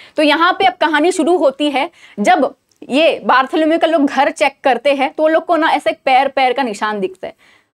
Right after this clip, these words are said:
वो लोग बोलते हैं कि ऐसा लग रहा है कि इस रूम में कोई ऐसा इंसान आया जो लंगड़ी खेल खेल के चल रहा है,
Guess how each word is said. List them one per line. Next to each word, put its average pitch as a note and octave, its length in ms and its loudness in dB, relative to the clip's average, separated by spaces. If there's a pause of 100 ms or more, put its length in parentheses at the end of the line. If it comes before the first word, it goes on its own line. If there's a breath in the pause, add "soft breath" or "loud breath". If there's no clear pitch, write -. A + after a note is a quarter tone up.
वो D#4 60 2
लोग F4 120 0
बोलते E4 340 2
हैं G#4+ 140 0
कि - 120 -2
ऐसा F#4+ 320 2
लग D#4+ 220 2
रहा D#4+ 120 0
है F4 120 0 (180)
कि G4+ 200 2 (260)
इस F4+ 140 0
रूम E4+ 240 2
में F#4+ 100 -2
कोई F#4 340 -2
ऐसा C#4+ 220 0
इंसान D#4 300 0
आया D4 160 0
जो G4+ 100 2
लंगड़ी C#4 400 2
खेल F4 240 -2
खेल D#4 220 -4
के D#4 80 -4
चल C4 240 0
रहा A#3 100 -2
है, B3+ 80 -10